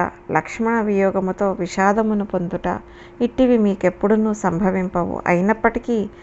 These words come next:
జగత్తునకు ప్రబోధము సలుపుటకు అటులనే ప్రేమ యొక్క మహాత్మ్యమును ప్రకటించుటకే మీరిదంతయు చేయుచున్నారు. భగవన్,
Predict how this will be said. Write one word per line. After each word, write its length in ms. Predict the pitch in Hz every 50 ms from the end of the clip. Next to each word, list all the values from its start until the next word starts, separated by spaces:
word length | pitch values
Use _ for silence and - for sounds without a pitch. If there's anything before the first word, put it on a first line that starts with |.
| - - - - -
జగత్తునకు 720 | 175 202 208 208 254 254 254 - 277 269 247 226 - 202
ప్రబోధము 680 | 196 - - 185 185 208 226 240 262 262 277 262 240 226
సలుపుటకు 680 | 226 - 196 175 170 - - 180 190 185 - 208 196 -
అటులనే 580 | - - 180 - 185 180 180 185 190 208 214
ప్రేమ 380 | 202 208 - 196 185 190 208 220
యొక్క 520 | 220 214 196 175 - - 202 185 180 - - - - -
మహాత్మ్యమును 680 | - 180 190 208 214 214 - 220 208 196 196 185 185 185
ప్రకటించుటకే 920 | - 185 - - 190 - 202 202 196 - 185 - 175 - - 214 220 220 - - - - - - - -
మీరిదంతయు 760 | 214 220 214 202 196 208 196 185 180 202 226 220 233 233 233 220
చేయుచున్నారు. 880 | 214 - 208 175 170 185 202 - - 202 196 185 175 175 175 180 - - - - - 170 - -
భగవన్, 360 | 185 175 196 233 285 294 269